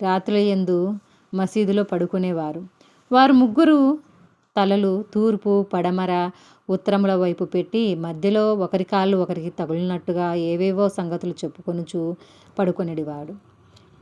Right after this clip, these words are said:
రాత్రులు మహల్సా బాబా నిద్రించేవారు కారు. బాబా స్పర్శను అనుభవించిన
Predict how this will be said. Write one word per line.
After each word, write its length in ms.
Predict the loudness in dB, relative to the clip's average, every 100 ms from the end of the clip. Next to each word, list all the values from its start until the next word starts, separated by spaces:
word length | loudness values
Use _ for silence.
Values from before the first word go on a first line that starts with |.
| _ _ -18 -18 _ -20 _ _ -20 _ 2
రాత్రులు 480 | 4 4 4 4
మహల్సా 720 | 6 4 0 0 0 2 -2 -6 -14 -20 -20 _
బాబా 480 | -2 2 2 2 2
నిద్రించేవారు 1200 | 0 -2 0 -2 0 -2 -4 _ _ -4 -2 -2
కారు. 400 | -2 -4 -4 -6 -12 _ -20 _ _ -6
బాబా 640 | 2 4 6 6 4 2 -2 -8 _ _ _ _ -20 -20 _ _ _
స్పర్శను 500 | _ 0 0 4 4
అనుభవించిన 920 | 4 2 0 0 -2 -2 -2 -2 -4